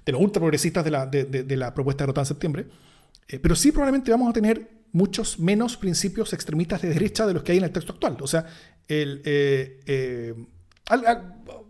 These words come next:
algo sí quedará, pero, pero, pero, pero mucho menos que ahora. Entonces sí va a haber un movimiento claro hacia el centro, hacia la moderación de, de, de, de la Constitución. No va a ser un cambio de una Constitución extrema a un lado, hacia una extrema a otro, en ningún caso, pero sí va a haber un, un movimiento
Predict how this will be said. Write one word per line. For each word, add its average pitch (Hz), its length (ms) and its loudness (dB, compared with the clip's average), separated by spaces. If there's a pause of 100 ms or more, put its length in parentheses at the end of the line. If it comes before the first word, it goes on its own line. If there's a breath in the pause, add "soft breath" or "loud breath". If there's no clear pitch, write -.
(140)
algo 214 240 4
sí - 180 0
quedará, 170 440 4
pero, 160 260 0
pero, 151 240 -2
pero, 156 160 -4
pero 156 140 2
mucho 165 200 0
menos 160 200 0 (160)
que - 100 -2
ahora. 156 180 6
Entonces 156 300 -2
sí 208 140 4
va 208 80 6
a - 40 8
haber 190 120 8
un 185 60 6
movimiento 170 420 2
claro 165 300 4 (540 loud breath)
hacia - 200 4
el 139 60 0
centro, 135 320 0
hacia 143 120 -2
la 135 60 2
moderación 139 540 2
de, 156 100 -2
de, 147 120 -4
de, 143 200 -8
de 139 120 -6
la 139 40 -6
Constitución. 139 340 -2
No 127 80 -4
va 120 40 -2
a 110 40 -6
ser 156 140 -2
un 143 80 -4
cambio 151 300 0
de 151 60 4
una 151 60 -2
Constitución 143 340 -2
extrema 165 260 0
a 165 40 4
un 165 100 2
lado, 175 180 4
hacia 180 180 0
una 165 240 0
extrema 208 220 0
a 214 40 2
otro, 240 200 0
en 165 220 -4
ningún 180 160 -8
caso, - 260 -4 (280 loud breath)
pero 190 160 4
sí 208 120 2
va 202 60 8
a 202 40 8
haber 196 100 6
un, 170 340 4
un 165 160 4
movimiento 170 580 2